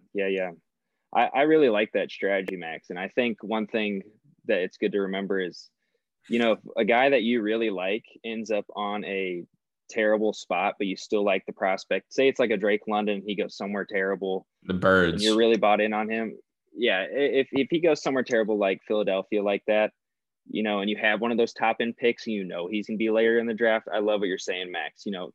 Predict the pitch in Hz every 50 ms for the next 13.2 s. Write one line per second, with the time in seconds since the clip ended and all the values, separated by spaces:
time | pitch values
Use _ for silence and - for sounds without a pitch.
0 | _ _ 110 110 101 - _ _ - 127 131 131 131 135 135 123 107 101 - -
1 | - 110 110 113 117 117 113 - _ _ _ _ _ _ _ _ _ _ _ _
2 | _ _ _ 104 120 107 120 117 113 - 123 107 101 101 107 107 107 110 104 90
3 | 80 - - - - 101 98 - - 107 101 101 95 - - 104 101 98 98 98
4 | 98 98 98 101 92 - 104 98 98 92 95 92 92 - - 107 101 98 95 -
5 | - 104 95 95 92 90 92 - - 95 92 95 - - 107 98 90 - - -
6 | 127 123 117 117 110 104 110 98 104 101 104 104 107 107 101 101 98 101 98 -
7 | 95 92 92 - - 98 92 90 82 - 92 87 - 87 82 - _ - 85 82
8 | - - 87 85 85 82 - _ _ _ _ _ _ _ _ _ - 110 110 110
9 | 107 107 104 - - 104 104 101 98 90 90 98 95 98 92 92 90 - - 92
10 | 90 90 92 - - - - 104 92 90 85 76 - _ _ _ _ _ - -
11 | - _ _ _ _ - 95 90 85 92 107 113 - - 127 107 - - - 123
12 | 110 113 104 98 - - - 104 107 104 107 104 92 - _ - 107 110 104 -
13 | 95 87 87 80